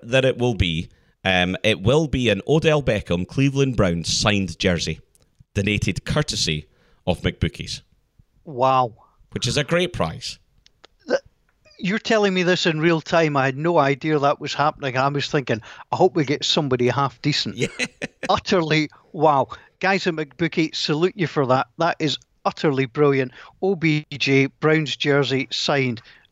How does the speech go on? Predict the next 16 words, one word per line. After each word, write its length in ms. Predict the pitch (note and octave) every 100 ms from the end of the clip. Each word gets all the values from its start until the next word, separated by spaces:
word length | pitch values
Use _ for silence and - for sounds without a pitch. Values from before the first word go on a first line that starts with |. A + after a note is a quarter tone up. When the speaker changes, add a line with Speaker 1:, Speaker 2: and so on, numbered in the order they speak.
| _ - D3
Speaker 2:
Who 140 | E3
wouldn't 220 | D3 D3
want 180 | C#3 C#3
that? 180 | B2+ B2
That 200 | D3+ -
is 160 | C#3+ A#2+ -
utterly 340 | D#3 - B2+ A#2
tremendous. 560 | - A2+ A2+ G#2+ G#2 -
Speaker 1:
Utterly 280 | G#2 - A2+
tremendous 460 | G2 G#2 G2 F#2+ F2+
indeed. 460 | F#2+ F#2+ E2+ F#2 -
So 220 | - A2
let's 220 | B2 G#2
go 120 | D#3
through 520 | - C3 D3 B2+ G#2+
the, 520 | E2+ G2 A2 G2+ F#2+